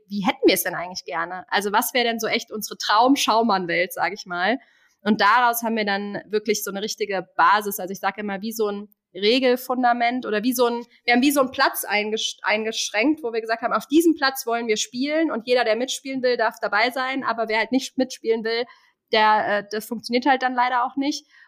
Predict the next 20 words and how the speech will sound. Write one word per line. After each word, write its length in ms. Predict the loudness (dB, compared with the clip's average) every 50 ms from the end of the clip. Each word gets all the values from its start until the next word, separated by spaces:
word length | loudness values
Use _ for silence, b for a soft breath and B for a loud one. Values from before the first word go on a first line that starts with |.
| b b
Und 220 | 0 0 2 2
haben 160 | 0 0 0 -2
dann 180 | -4 -4 -4
wirklich 340 | -6 -8 -6 -8 -6 -2 0
einmal 500 | 2 2 2 2 0 0 -2 -2 -4 -6
irgendwie 300 | -6 -6 -6 -6 -2 0
alles 340 | 0 2 2 0 -2 -4 -4 -4
auf 200 | -4 -6 -4 -6
links 240 | -6 -6 -6 -8
gedreht 520 | -10 -12 -12 -8 -6 -4 -4 -4 -6 -8 -8
und 220 | -8 -10 -10 -10
uns 400 | -12 -10 -10 -8 -8 -10 -10 -8 -8
wirklich 280 | -8 -8 -8 -8 -8
mit 160 | -8 -6 -4 0
allem 320 | 2 2 4 2 0 -2
so 100 | -4 -8
beschäftigt, 540 | -10 -10 -8 -8 -8 -8 -10 -12 -16 -16 -6
von 300 | -4 -2 -2 -2 -2 0
Werten 640 | 0 2 2 2 2 0 -4 -10 -12 -10 -10 -10 -10
über, 500 | -10 -8 -4 0 2 4 4 4 2